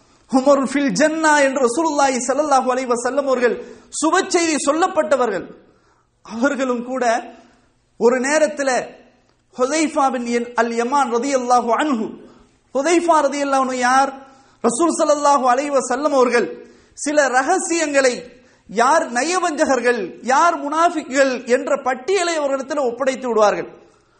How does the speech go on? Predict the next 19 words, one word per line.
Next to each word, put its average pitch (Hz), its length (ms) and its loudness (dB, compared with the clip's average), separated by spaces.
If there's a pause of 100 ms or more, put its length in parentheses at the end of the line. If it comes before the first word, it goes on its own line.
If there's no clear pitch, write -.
(540)
அதனை 370 300 2
அவர்கள் 349 360 2
பத்திரமாக, 302 680 2
அமானிதமாக 330 880 2
பாதுகாப்பார்கள். 277 800 0 (600)
அப்படிப்பட்ட 269 640 0
ஒரு 240 220 4 (460)
வேலையை 294 500 2
செய்தவர் 254 500 0
தான் 254 280 2 (160)
ஹுதைஃபா 285 520 -2
ரலியல்லாஹு 214 560 0
அன்ஹு. 156 200 -10 (1080)
உமர் 359 260 4
ரலியல்லாஹு 330 520 4
அன்ஹு 285 220 2
அவர்களுடைய 269 540 0 (120)
ஆட்சியின் 285 500 -2
போது 202 260 2